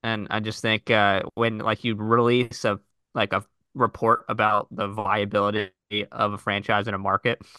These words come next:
and all of the evidence points towards it not being successful, and then you're like, "Yep, but I'm voting for it," I think it's just, like, tells you everything you need to know about the M L B owners and, and kind of,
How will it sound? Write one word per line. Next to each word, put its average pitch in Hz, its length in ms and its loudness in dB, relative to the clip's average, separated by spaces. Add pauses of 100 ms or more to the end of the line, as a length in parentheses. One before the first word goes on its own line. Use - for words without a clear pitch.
(160)
and 117 120 2
all 104 120 6
of 107 60 0
the 98 140 0
evidence 107 340 -4
points - 340 -2
towards 110 360 2
it 110 160 -2
not 110 280 2
being 113 200 0
successful, 117 500 0
and 123 100 4
then 123 120 0
you're 127 120 2
like, 131 200 2
"Yep, 233 240 6
but 190 120 6
I'm 165 140 6
voting 175 300 4
for 123 260 0
it," 120 80 -4
I 120 100 -2
think 120 180 -4
it's 113 100 -10
just, 113 220 -4
like, 104 280 4 (920)
tells 196 200 6
you 180 80 4
everything 139 380 2
you 123 100 0
need 120 220 -4
to 117 80 -2
know 101 380 2 (320)
about 104 460 2 (420)
the 117 120 -4
M 117 200 -4
L 110 80 6
B 107 220 2
owners 101 540 -4 (640)
and, 95 380 -2 (440)
and 107 140 -6
kind 107 300 0
of, 95 200 -4